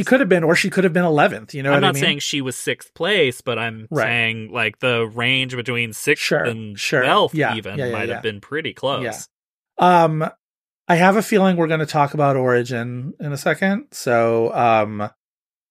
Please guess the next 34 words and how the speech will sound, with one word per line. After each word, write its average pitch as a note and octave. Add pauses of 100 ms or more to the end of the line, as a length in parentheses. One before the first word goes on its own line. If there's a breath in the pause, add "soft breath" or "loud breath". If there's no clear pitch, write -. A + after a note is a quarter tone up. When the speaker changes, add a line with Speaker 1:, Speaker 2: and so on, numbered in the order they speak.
(120)
Speaker 2:
I'm D3+
gonna C#3+
also C3+
say, C#3
I'm, D3+
well, F3
I'll E3+
reflect D3+
what G3
you C#3+
said A#2
earlier, A2+
which A#2+
is A#2+ (380)
I E3
did C#3
really C3
think B2+
The D3+
Taste -
of D3
Things C#3+
was C#3+
going B2
to B2
get -
nominated, B2
but, C#3
like, B2
my, B2
my, C#3
my D3
winner F3+
here B2